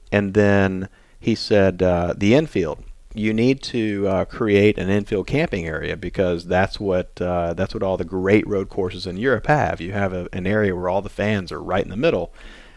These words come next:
and, uh, and it makes it a lot more fun." And, uh, and the third thing he said is, "You need a chicane on the backstretch." And at the time, we didn't have a chicane on the backstretch. And I said, "Why do you want a chicane on the backstretch?" And he said, "You're going too fast. It's,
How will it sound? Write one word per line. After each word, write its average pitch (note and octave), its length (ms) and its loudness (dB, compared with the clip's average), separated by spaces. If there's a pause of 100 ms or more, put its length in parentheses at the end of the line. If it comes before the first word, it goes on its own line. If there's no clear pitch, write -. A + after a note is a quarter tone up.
(100)
and, F#2+ 380 2
uh, F2 300 2
and F#2+ 100 -2
it F#2+ 60 -2
makes F#2+ 220 -2
it - 40 -8
a F#2 40 -2
lot F2+ 180 0
more F2 120 -6
fun." D#3 320 0 (760)
And, G#2 300 6
uh, G2 240 6
and G2+ 160 0
the G2 80 0
third C#3+ 280 2
thing A#2+ 180 0
he G2 100 -2
said F#2+ 560 2
is, F#2 500 -2
"You G2 100 -10
need G2 160 -2
a F#2+ 60 -4
chicane - 380 -2
on F2+ 60 -6
the E2+ 80 -4
backstretch." - 720 -4 (260)
And G2+ 80 -4
at F2+ 60 -6
the G2 60 -8
time, B2 280 2
we G#2 80 2
didn't F#2 180 -2
have G2+ 200 2
a F#2+ 40 -6
chicane F2 300 -8
on D#2+ 60 -12
the D#2+ 60 -10
backstretch. - 560 -6
And F#2+ 100 -6
I F#2+ 240 -2
said, F2+ 520 -4 (760)
"Why G2 300 4
do F3 60 0
you D#3 80 2
want B2+ 140 0
a - 40 -6
chicane - 260 -2
on F2 80 0
the F2 60 -2
backstretch?" B2 540 2
And - 80 -14
he - 40 -14
said, - 240 -10
"You're F2+ 140 -8
going F2+ 280 -6
too A2 200 -6
fast. - 600 0
It's, - 340 -10